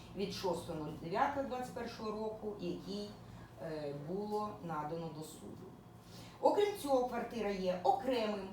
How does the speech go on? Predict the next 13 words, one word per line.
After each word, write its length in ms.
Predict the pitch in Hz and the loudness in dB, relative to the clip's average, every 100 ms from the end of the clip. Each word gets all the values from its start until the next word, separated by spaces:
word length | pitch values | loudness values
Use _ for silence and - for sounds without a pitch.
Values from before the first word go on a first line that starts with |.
| - - | -10 -6
житловим 460 | 185 233 220 208 | -4 -2 0 -2
приміщенням, 760 | 185 196 180 180 180 - 170 160 160 - - | -2 -2 0 0 -2 -8 -8 -8 -8 -12 -8
яке 680 | 175 208 202 208 190 180 180 170 | -2 0 -2 -2 0 0 -2 0
за 100 | 196 | 0
проєктними 560 | 190 180 175 185 175 | 2 0 0 -2 -2
даними 560 | 170 160 165 156 156 151 185 | 2 2 2 -2 -6 -6 0
має 460 | 196 175 156 147 | 2 2 2 0
окремий 540 | 208 190 185 156 160 - | 0 2 2 2 0 -4
вхід 360 | - 220 233 | -6 -6 0
на 120 | 269 | 2
вулицю 640 | 254 262 254 254 - 254 247 - - - - - | 2 0 -2 -6 -8 -8 -8 -10 -16 -16 -14 -4
і 120 | 233 | -2
вихід, 420 | 208 214 180 208 | 0 -2 -4 -10